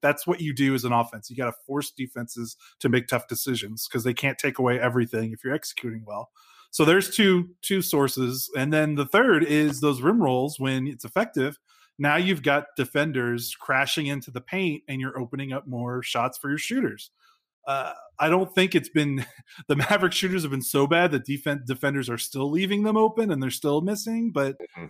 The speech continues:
Speaker 1: it, it all, it's a cascading effect where it really, really, uh, I think is dampening a lot of the offense. And this has been a Rick staple for, like, how many years now?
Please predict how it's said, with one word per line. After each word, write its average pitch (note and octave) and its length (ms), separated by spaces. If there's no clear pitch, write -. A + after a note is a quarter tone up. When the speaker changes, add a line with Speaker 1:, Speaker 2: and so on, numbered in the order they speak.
Speaker 1:
it, F3+ 220
it F3 160
all, F#3 500
it's D#3+ 180
a C#3+ 60
cascading F3+ 720
effect C3+ 600
where B2+ 440
it C3+ 140
really, C#3+ 500
really, B2+ 800
uh, A#2+ 340
I B2 100
think C3 240
is A2 180
dampening C3 460
a A#2 40
lot A#2+ 200
of A#2 80
the A2+ 80
offense. A2+ 680
And A#2 640
this D#3 200
has F3 120
been E3 140
a D3 60
Rick D3+ 240
staple C#3+ 500
for, A#2+ 260
like, A2+ 480
how C3 140
many C3 180
years A#2+ 320
now? A2 160